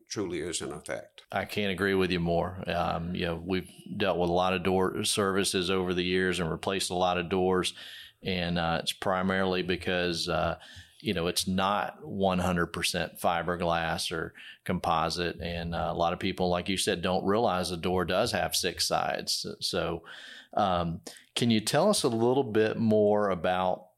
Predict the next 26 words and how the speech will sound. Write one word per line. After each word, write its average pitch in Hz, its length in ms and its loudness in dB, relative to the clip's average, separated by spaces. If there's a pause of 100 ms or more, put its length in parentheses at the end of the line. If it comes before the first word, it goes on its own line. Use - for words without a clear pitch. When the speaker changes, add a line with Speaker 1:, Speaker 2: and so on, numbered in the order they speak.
(140)
Speaker 2:
uh, 90 300 2
Plas 107 500 0
Pro? 87 460 -4
This 95 260 0
is 104 200 0
a 92 120 2
little 104 360 2
bit 123 320 2
of 104 160 4
a 95 160 2
newer 107 360 4
product 104 600 0
for 90 260 0
us, 104 420 4
so - 260 -2
we're 101 220 2
still 92 360 0
learning 92 540 0
about 90 420 -2
it, - 200 -4
but 87 280 0
everything 101 520 0
that 82 120 -4
we've 104 200 4
investigated, 87 960 -2
uh, 87 240 -6